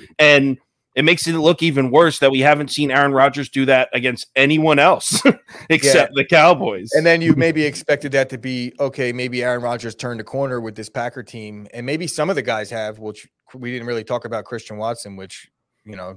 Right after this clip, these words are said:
Speaker 2: at least there's so-, some bright spot there. But really, then you saw Rodgers yesterday, and he really looked like shit again. So was it the Dallas? I don't know, man. There was a lot of emotion attached to that game. It was the McCarthy,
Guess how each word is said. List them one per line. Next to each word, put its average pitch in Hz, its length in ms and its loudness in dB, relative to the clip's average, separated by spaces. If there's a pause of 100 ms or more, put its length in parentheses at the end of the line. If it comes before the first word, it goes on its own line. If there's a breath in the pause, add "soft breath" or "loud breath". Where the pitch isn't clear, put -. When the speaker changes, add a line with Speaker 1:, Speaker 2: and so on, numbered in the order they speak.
(120)
Speaker 2:
at 107 100 -10
least 113 200 -12
there's 104 120 -14
so-, 110 160 -10
some 123 240 -10
bright 101 220 -10
spot 98 280 -12
there. 104 220 -12 (480)
But 127 380 2
really, 147 300 0
then 131 200 -2
you 135 80 -6
saw 135 240 0
Rodgers 127 400 -2
yesterday, 127 400 -6
and 107 80 -14
he 110 140 -14
really 117 200 -8
looked - 220 -10
like 101 120 -12
shit 127 220 -10
again. 101 300 -14
So 101 380 -12 (420)
was 120 320 -8
it 117 100 -8
the 113 80 -16
Dallas? 110 500 -8 (300)
I 170 180 0
don't 147 120 -4
know, 123 140 -2
man. 123 180 -6
There 151 100 -2
was 185 140 -2
a 165 40 -4
lot 165 140 4
of 135 60 -2
emotion 131 420 -6
attached 120 420 -10
to 120 60 -8
that 110 160 -8
game. 113 280 -12
It 110 60 -12
was 110 160 -14
the 117 80 -14
McCarthy, 113 720 -10